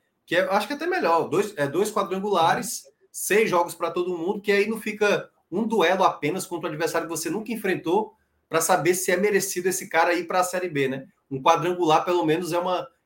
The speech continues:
regularidade pra mostrar que um time não, não vai subir ali por conta de um, um gol fora, ou por causa de uma partida específica pra confirmar o acesso.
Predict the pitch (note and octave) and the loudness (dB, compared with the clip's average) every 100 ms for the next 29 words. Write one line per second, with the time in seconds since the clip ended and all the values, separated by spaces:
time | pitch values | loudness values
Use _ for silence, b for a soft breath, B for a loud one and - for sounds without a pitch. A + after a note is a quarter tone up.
0 | - D3+ F3 F3 F3 D3 C#3+ - - E3+ | -4 0 2 4 2 2 2 2 -4 -2
1 | E3 D3+ C#3+ D3 E3+ D#3 D#3 D#3 E3 - | -2 -4 -4 -4 -4 -8 -4 -2 -2 -6
2 | - _ _ _ - C3 C#3+ C#3+ C3+ A#2+ | -12 _ _ _ -8 0 2 4 2 0
3 | C3 D#3 D#3+ - D#3 B2+ E3+ C#3+ D3+ D3 | 2 4 2 0 -4 0 2 2 0 -6
4 | C#3+ D3+ D3 C#3+ C3+ A#2+ - _ _ C#3 | -8 -6 -4 -4 -4 -4 -12 _ _ -8
5 | C3 E3 D#3+ - A#2+ D3 D#3+ B2 - C3 | 0 0 0 -2 2 4 4 2 -2 -4
6 | C3 C3 C3+ C3+ C3+ - C#3+ C3+ C#3+ _ | -2 -6 -6 -2 -2 -4 -8 -12 -12 _
7 | _ _ A#2+ - C3+ - C3+ C3 D3 C#3+ | _ _ -16 -8 -6 -6 -10 -10 -4 0
8 | C3+ A#2 - C3+ C3+ B2+ C3+ C3+ C3+ A2 | 0 0 -6 -12 -10 -4 -2 -2 -4 -8
9 | - - | -10 -18